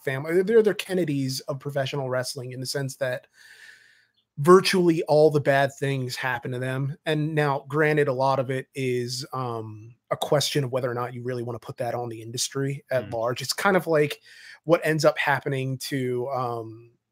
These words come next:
Speaker 1: like, John DeLorean, like, how much of that is the auto industry and how much is that, how much of that is just him,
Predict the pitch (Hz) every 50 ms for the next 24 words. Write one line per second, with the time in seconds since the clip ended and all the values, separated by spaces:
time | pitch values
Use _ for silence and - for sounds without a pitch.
0 | _ _ _ _ _ - 156 139 123 131 127 - 151 139 131 135 131 127 127 123
1 | 123 135 135 127 117 110 113 113 113 120 - - 139 135 135 131 120 120 123 123
2 | 120 - - 131 120 113 123 120 120 117 127 139 135 123 123 120 123 120 120 113
3 | 123 131 127 120 117 113 117 117 113 117 - - - 120 117 113 113 135 143 127
4 | 127 127 - 135 120 - - 135 127 120 123 127 - _ _ _ _ _ - -
5 | - - 220 233 208 214 208 - 170 147 170 160 165 - 156 139 120 - 170 165
6 | 147 - - - 156 156 165 160 156 147 135 131 139